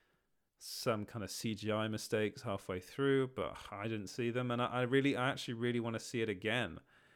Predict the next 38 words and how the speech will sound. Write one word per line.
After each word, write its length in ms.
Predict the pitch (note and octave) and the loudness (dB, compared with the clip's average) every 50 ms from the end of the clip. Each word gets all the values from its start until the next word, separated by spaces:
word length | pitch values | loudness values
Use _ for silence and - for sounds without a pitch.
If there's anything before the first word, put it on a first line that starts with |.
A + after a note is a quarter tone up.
| - _ _ _ - | -20 _ _ _ -8
And, 400 | - G#2 G#2+ A2 A2 A2 A2 - | -4 -2 -2 0 -2 -2 -2 0
uh, 300 | A#2+ A2 A2 G#2+ G#2+ - | 2 4 4 4 4 2
that's, 460 | G2+ A#2 B2+ C#3 A2+ - - - - - | 2 2 2 2 2 -2 -8 -10 -8 -10
I 60 | B2+ | -10
think 180 | B2 - C#3 C3 | -6 -4 -2 0
that's 280 | C#3 C#3 A#2 - - - | 0 0 -2 -2 -6 -8
the, 260 | - B2+ A#2+ A#2 G#2+ | -2 -2 0 0 0
the, 220 | A2+ A#2 A2+ A2 - - - _ _ _ _ _ _ _ _ _ _ _ _ _ - _ _ _ _ _ _ - | -2 -2 -2 -2 -4 -10 -20 _ _ _ _ _ _ _ _ _ _ _ _ _ -20 _ _ _ _ _ _ -2
that's 160 | D3 C3 - | -2 0 0
the 100 | - C#3+ | 0 0
trademark 600 | C3+ - - D3 C#3 C#3 C3 B2 A#2 A2 - - | 0 2 6 6 6 8 6 4 2 0 0 -2
of 100 | A#2+ G2+ | -4 -2
a 80 | G#2+ G#2 | -2 -2
really 340 | F#2+ G#2+ G#2+ G#2 G2 G2 G2 | 0 0 0 0 0 0 -4
good 380 | - - G#2 F#2+ F#2+ - - - - - | -2 0 0 0 0 -2 -6 -16 -14 -8
movie. 540 | G#2+ A#2 B2 C3 B2 A2 A2+ A2 G2 F#2 - | -4 0 2 2 2 2 0 -2 -2 -2 0
Um, 340 | A#2+ A#2+ A#2+ A#2+ A#2 A2+ - _ - _ _ _ _ _ _ _ _ _ _ _ _ - - | 0 0 0 0 0 -4 -8 _ -20 _ _ _ _ _ _ _ _ _ _ _ _ -12 -6
I 100 | - A#2 | -4 -4
definitely 420 | A#2 - C#3 C3 - - B2 C3 B2 | 0 2 2 2 2 0 0 0 2
wouldn't 300 | A#2 B2 A#2 A2+ - - | 2 2 2 0 -4 -4
see 480 | - - B2+ A2 G#2+ G#2 G2 - - - - _ _ _ - | -4 0 0 2 2 0 -2 -4 -8 -14 -20 _ _ _ -6
The 80 | G#2 | -2
Mummy 320 | G#2 A#2 C#3 C#3 C3 A#2 G#2+ | 0 4 4 4 4 4 2
again. 280 | G2 - F#2+ F2 E2 | 0 -2 -2 -2 -2
I 40 | F2 | -2
wouldn't 240 | F#2+ F#2+ G2 G2+ F2 | -2 -2 -2 -4 -4
see 180 | - - A2 G2+ | -4 -4 -4 -2
Dracula 420 | - A2 E2+ - - - G2+ F#2 | -2 -2 -4 -4 -4 -6 -4 -4
Untold 380 | F#2 F#2 - D3 C#3+ D3 C#3 B2 | -4 0 6 6 6 8 6 4
again. 260 | F#2 - E2+ - - - - - - - _ - | 0 -2 -4 -6 -8 -14 -20 -20 -20 -12 _ 0
But 180 | B2+ A2 A2 | 0 2 6
this 180 | D#3 F#3 F#3 - | 6 6 6 6
film 240 | - - A2+ G#2+ G#2+ | 0 0 0 2 2
I 80 | G2+ | 2
would. 340 | G2+ G2+ G2+ F#2 D2+ E2 - _ - - - - _ - | 2 2 2 2 0 -2 -4 _ -20 -20 -20 -16 _ 0
And 340 | B2 C3 C3+ C3 C3+ C3+ - | 2 4 4 4 2 0 0
the 80 | C#3 B2+ | -2 2
fact 520 | - F3 F3 F3 - - - - - | 4 6 4 4 2 -2 -12 -16 -16